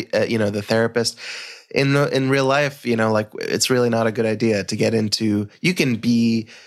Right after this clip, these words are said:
you can have positive feelings for your patients and vice versa. You can have negative feelings. You can have all kinds of feelings, but you can't,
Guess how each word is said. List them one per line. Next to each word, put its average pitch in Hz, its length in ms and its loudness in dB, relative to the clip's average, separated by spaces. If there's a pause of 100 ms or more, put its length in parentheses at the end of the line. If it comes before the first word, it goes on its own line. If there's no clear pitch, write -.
(200)
you 139 140 0
can 143 140 -2
have 123 300 -2
positive 107 380 -2
feelings 123 640 0
for 113 120 -2
your 107 80 0
patients 127 480 0
and 107 220 0
vice 101 240 0
versa. 135 600 0 (320)
You 117 100 0
can 113 120 0
have 95 220 -2
negative 120 360 0
feelings. 104 420 -2
You 107 80 -4
can 104 120 -2
have 110 140 2
all 147 160 0
kinds 160 300 -2
of 98 80 -8
feelings, 101 440 0 (720)
but 117 240 0
you 117 160 4
can't, 139 480 0